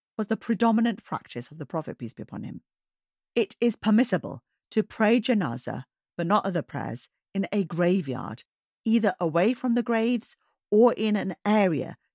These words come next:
designated for that. It is also permissible to perform the funeral prayer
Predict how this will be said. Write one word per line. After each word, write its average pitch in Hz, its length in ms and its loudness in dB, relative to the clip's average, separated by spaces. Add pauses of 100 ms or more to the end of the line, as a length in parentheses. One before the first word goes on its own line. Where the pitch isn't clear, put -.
designated 139 600 -2
for - 180 -12
that. - 320 -12 (720)
It 240 300 -4
is 233 180 -2
also 226 380 -2
permissible 202 640 -2 (300)
to 208 80 0
perform 214 440 0
the 208 100 0
funeral 226 460 2
prayer 113 380 -10